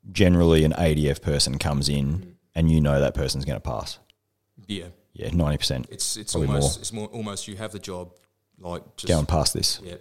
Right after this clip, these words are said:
Speaker 2: just don't, don't stuff up at the end.
Speaker 1: Yeah. And if you're recruiting the right people from the right areas
Speaker 2: Mm.
Speaker 1: within A D F, you got, you could give yourself a hundred percent success rate with that, I'm sure.
Speaker 2: Uh,
Speaker 1: Uh,
Speaker 2: our, our first round of, of vets that came through, every single one of them was ironing their personal protective equipment the morning before they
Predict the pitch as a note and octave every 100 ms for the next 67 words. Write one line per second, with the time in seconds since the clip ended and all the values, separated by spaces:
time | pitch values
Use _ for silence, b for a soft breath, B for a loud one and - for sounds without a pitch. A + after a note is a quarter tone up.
0 | - - - E2+ E2+ - - E2+ - D#2
1 | - - - _ F2 F2 - A#1+ - -
2 | - _ - G2 F2+ A2+ G2+ F#2 E2+ -
3 | F2+ E2 D#2 D#2 D2+ - E2 E2 D#2+ E2
4 | D#2+ D#2 D#2 C#2+ - - F2 E2+ E2 E2
5 | D#2 F#2 - D#2+ D#2 - D2+ C#2 C#2+ C2
6 | - D#2+ - - F2 D#2 _ - E2 D2+
7 | D2+ - - D2+ D#2+ D#2 C#2+ - D2+ C#2
8 | C#2+ C#2 C2+ - C2+ - D#2+ D2 - -
9 | _ - F#2 E2 A2 - - A2 G#2 A2+
10 | G#2+ G2+ G2 F2 F#2 G2+ F2 G2+ - -
11 | - F#2 F2+ - G#2+ C#3 C3 - F#2+ F#2+
12 | G2+ F#2 F#2 F#2 F2+ F2 F#2+ F2+ F2+ F2
13 | E2+ - F2 F2 - F2 F2+ F2+ - -
14 | F2+ F#2 F2+ F2 F2 F#2 F2+